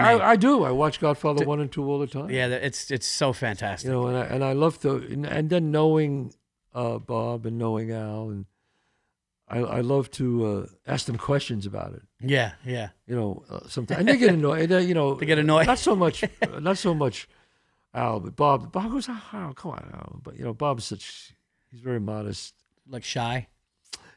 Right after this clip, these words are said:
Speaker 2: Shy, you know, you know, he doesn't like to, you know, he's a modest guy, you know, he's
Speaker 1: Yeah.
Speaker 2: brilliant, brilliant, brilliant actor. One of the top five ever, I would say. And, but he doesn't like to talk about certain things, you know. Uh,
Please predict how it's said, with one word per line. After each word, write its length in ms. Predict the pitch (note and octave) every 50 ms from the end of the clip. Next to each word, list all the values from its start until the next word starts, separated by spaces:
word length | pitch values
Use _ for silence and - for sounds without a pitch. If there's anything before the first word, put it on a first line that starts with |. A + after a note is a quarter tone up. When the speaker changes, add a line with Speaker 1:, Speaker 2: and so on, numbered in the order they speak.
| _
Speaker 2:
Shy, 280 | - - C4 B3 A#3 A3+
you 80 | G#3 G3+
know, 80 | G3 -
you 140 | - G3 G#3
know, 100 | G#3 G#3
he 260 | G#3 G#3+ A3 A3 A3
doesn't 280 | A3 A3 A3+ A3 G#3 G#3+
like 120 | G#3 G3+
to, 160 | F3+ G3 - -
you 80 | G#3+ B3+
know, 140 | G3+ C#3+ C#3+
he's 160 | F3+ F3+ G#3+
a 20 |
modest 340 | A3 A#3+ A#3+ B3 A#3+ G3+ -
guy, 280 | - B3 B3 - - -
you 80 | - G#2
know, 80 | A2+
he's 160 | B2 B2 A#2
Speaker 1:
Yeah. 220 | C3 B2 A2+ G#2 F#2+ B2+ A#2
Speaker 2:
brilliant, 460 | A2+ D#3+ F#3 F#3+ F#3+ F#3 E3 - -
brilliant, 420 | A2 C#3 D#3+ E3 D#3+ D#3+ D#3+ D3+ - _ _ _ _ _ _ _ _ _ _ _ _ _ -
brilliant 420 | - F3+ G#3+ G#3+ F3+ D3+ G#2+ - -
actor. 440 | G#2+ G#2+ G#2 - - G#2+ G2+ G2+ G#2+ A#2 _ _ _ _ _ _ _ _ _ _
One 160 | A#2+ B2 A#2
of 80 | A#2+ A2
the 120 | A2+ B2 - - _ _ _ _ _
top 280 | - C3+ A#2 A2 - _
five 360 | _ - G#2 G2+ G#2 A2+ A2+ G#2
ever, 360 | G2+ A#2+ A2+ A2+ G#2 G#2+ - _ _ _ _ _ _ _ _ _ _ _ _ _ _ _ -
I 80 | F2+ F#2
would 140 | F#2 F#2+ -
say. 280 | - A#2 A#2 - A2 G#2+
And, 280 | G#2+ A2 - - -
but 120 | - B2 C3+
he 100 | E3 E3+
doesn't 220 | E3 D#3 C#3+ C#3
like 120 | C#3 C3 G#2+
to 60 | G#2
talk 240 | - - A2+ A2 G2+
about 240 | A2+ G#2 A2 A2 -
certain 220 | - - - -
things, 400 | - - - - G2+ G2 - - _ _ _
you 80 | _
know. 360 | _ _ _ _ _ E2 - A#2
Uh, 200 | A2+ A2+ A2+